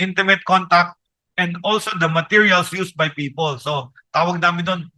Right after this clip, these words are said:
fomite transmission. Yung hinawakan at ginamit ng individual, pwedeng makahawa. So very important kung kayo magkakaroon ng aalagaan sa bahay na nag-isolate, ah, dapat mag-gloves or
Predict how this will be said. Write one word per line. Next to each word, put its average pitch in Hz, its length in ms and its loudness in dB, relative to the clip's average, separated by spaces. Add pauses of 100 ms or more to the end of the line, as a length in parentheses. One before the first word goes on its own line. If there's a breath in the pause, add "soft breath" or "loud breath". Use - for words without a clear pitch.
(240)
fomite 175 560 -2
transmission. 143 720 -10 (280)
Yung 151 240 -12
hinawakan 165 720 -2
at 151 80 -12
ginamit 151 560 -4
ng 139 320 -6 (400)
individual, 151 800 -2 (240)
pwedeng 170 320 2
makahawa. 135 720 -2 (240)
So 170 160 -2
very 185 240 4
important 202 400 2
kung 165 160 -8
kayo 170 400 -6 (960)
magkakaroon 165 560 -2
ng 160 80 -12
aalagaan 160 560 -4
sa 156 80 -8
bahay 151 480 0
na 143 80 -12
nag-isolate, 147 720 -8 (320)
ah, 143 160 2
dapat 143 400 -2
mag-gloves 156 640 0
or 180 240 -2